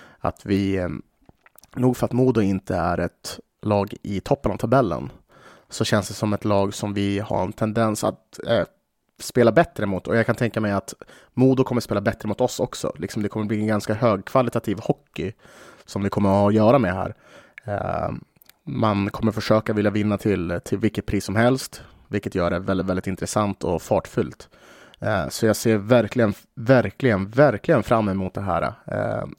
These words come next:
och att få, få se en back-to-back, det är jag ju supernöjd över.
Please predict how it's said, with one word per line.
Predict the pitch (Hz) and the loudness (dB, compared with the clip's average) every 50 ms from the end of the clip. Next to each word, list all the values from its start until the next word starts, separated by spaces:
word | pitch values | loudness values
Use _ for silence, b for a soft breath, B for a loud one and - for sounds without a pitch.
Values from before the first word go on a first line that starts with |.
| - _ | 2 _
och | 135 135 - _ 123 | 2 2 2 _ -2
att | 107 - | -2 -2
få, | - - 113 104 101 98 92 - _ b b b b b b b b b b | -2 -2 -2 0 0 0 -2 -6 _ b b b b b b b b b b
få | - 123 | 0 0
se | 110 - - 123 113 107 95 | 0 2 2 2 4 4 4
en | 80 95 104 104 | 2 2 0 2
back-to-back, | 101 127 110 101 - _ - 107 101 135 139 - - - - | 2 2 0 0 -2 _ -8 0 2 2 2 2 0 -6 -4
det | _ 123 135 135 117 113 | _ 4 6 6 6 6
är | 107 98 95 | 4 4 2
jag | 90 92 | 2 2
ju | 95 82 76 73 71 80 73 62 60 - | 2 2 0 0 -2 -2 -4 -6 -8 -12
supernöjd | - - - - - - 131 101 95 _ _ - 95 131 135 85 71 - | -14 -10 -8 -6 2 2 2 2 2 _ _ -2 0 0 0 0 -2 -4
över. | - - - - - - | -6 -8 -8 -8 -10 -10